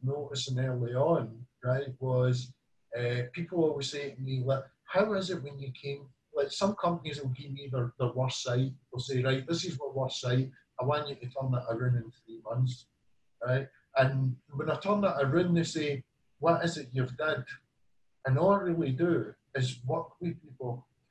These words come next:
kinder to each other, right? And I try to use some of these theories to actually say, people aren't meaning to do this to themselves.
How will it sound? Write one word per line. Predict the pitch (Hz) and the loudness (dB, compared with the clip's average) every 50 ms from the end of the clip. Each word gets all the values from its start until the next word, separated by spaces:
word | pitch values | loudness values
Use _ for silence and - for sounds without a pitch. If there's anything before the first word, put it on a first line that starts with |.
| _ _ _ - | _ _ _ -4
kinder | - 135 143 - - - 165 160 - | -2 -2 -2 -4 -6 -8 -8 -8 -6
to | - 165 | -8 -10
each | 160 - _ - - 143 | -10 -10 _ -6 -4 -4
other, | 143 143 139 127 - _ _ _ _ _ _ _ _ _ _ _ _ _ - 120 | -2 -2 -4 -4 -6 _ _ _ _ _ _ _ _ _ _ _ _ _ 0 4
right? | 135 151 160 160 165 - - - - _ - | 4 4 4 2 -2 -4 -10 -20 -20 _ 0
And | 147 147 151 | 0 0 0
I | |
try | 139 - - 190 196 208 196 160 | 0 0 2 4 4 4 4 2
to | 165 165 | 0 -2
use | 160 160 160 156 147 - - - | 0 0 0 0 0 -4 -4 -4
some | 160 143 135 139 | -4 -4 -2 -4
of | 127 127 | -4 -4
these | 131 139 139 127 - - - | -6 -6 -6 -10 -10 -10 -14
theories | 147 151 160 170 180 175 139 123 - - - - - _ _ _ _ _ _ - | -14 -6 -4 -2 0 0 -2 -2 -4 -6 -10 -12 -16 _ _ _ _ _ _ -4
to | 147 135 | 2 2
actually | 139 - - - - - 143 135 | 2 2 0 -8 -8 -4 -4 -4
say, | 131 - 151 147 143 143 139 127 - _ _ _ _ - | -4 -4 -6 -6 -4 -4 -4 -4 -6 _ _ _ _ -14
people | 202 202 - 220 214 | -14 -14 -8 -4 -4
aren't | 202 202 190 175 160 147 | -2 -2 0 -2 -2 -2
meaning | 156 160 156 156 - - - | -4 -8 -10 -10 -12 -10 -6
to | 131 | -6
do | 127 139 143 170 | -6 -4 -2 -2
this | 180 196 190 - - - - | -2 -2 -4 -6 -8 -12 -10
to | 190 190 | -8 -8
themselves. | 185 185 180 175 - - 175 165 156 139 131 127 - - - - | -6 -6 -6 -6 -4 0 2 2 2 2 0 -4 -8 -8 -12 -12